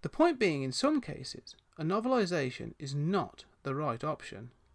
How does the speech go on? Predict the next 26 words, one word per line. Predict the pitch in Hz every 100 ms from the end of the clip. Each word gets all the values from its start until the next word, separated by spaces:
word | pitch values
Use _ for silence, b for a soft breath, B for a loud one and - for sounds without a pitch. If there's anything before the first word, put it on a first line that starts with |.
| - - - - - - B B B B
If | 208
we | 214
considered | 226 196 220 220
an | 196
earlier | 185 226 277 139
Philip | - 147 139 -
K. | 143 123
Dick | 127 127
adaptation, | 120 117 - 127 110 - 120 131 _
we | - 151
also | 208 233 190
come | - 147
across | 131 120 -
another | 151 160 175 160
problem. | - 120 127 110 123 _ _ _ _ _ _ _ B B B B
Blade | 170 240 302 196
Runner | 127 110
was | 123 -
released | 151 185 139 -
in | 123
nineteen | 151 160 151 156
eighty-two | 151 147 143 - 160 - - b b b
based | 170 180 -
on | 208
the | 196
novel | 180 131 120